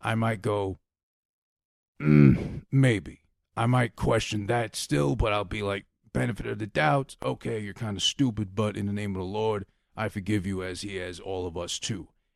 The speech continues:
as are we his children, brother, sister alike, blah, blah, blah." But I'm gonna severely doubt your legitimacy to being deemed a human being. You're subpar,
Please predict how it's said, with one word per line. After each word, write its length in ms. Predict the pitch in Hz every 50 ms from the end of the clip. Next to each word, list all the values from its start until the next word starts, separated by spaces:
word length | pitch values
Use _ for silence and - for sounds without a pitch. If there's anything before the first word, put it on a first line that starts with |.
| _ _ -
as 240 | 101 95 92 92 - -
are 260 | 98 95 92 90 98 90
we 300 | 80 90 98 98 95 76
his 200 | 92 90 85 -
children, 540 | - - - 104 98 87 87 92 87 87
brother, 320 | 80 - 98 90 90 87 80
sister 360 | - - 98 87 - - 95
alike, 420 | 90 87 92 98 98 101 95 -
blah, 160 | - 92 85 80
blah, 180 | 82 80 73
blah." 320 | - - - 107 90 - - _ _ _ _ _ _ _ _ _ _ -
But 340 | - 127 113 110 - - - _ _ _ _ _ -
I'm 120 | 107 110
gonna 140 | 110 104 92
severely 600 | - - 104 87 87 117 123 120 117 110 104 92
doubt 580 | 78 - 113 107 107 104 92 90 - - - - _ _ _ _ _ _ _ _ _ _ _ _ _ _ _ _ _ _ _ _ -
your 220 | 101 107 110 107
legitimacy 760 | 104 98 98 90 85 110 123 113 113 107 98 - - 113 104 95
to 60 | 92
being 480 | 82 - 104 101 101 98 95 95 95
deemed 460 | 87 90 - 104 98 98 95 92 90 95
a 140 | 92 98
human 380 | 90 85 95 104 98 87 87 82
being. 400 | 85 98 90 78 - - - - _ _ _ _ _ _ _ _
You're 140 | - 104 104
subpar, 960 | 95 - - - 127 120 107 - - - 120 104 95 90 90 87 92 90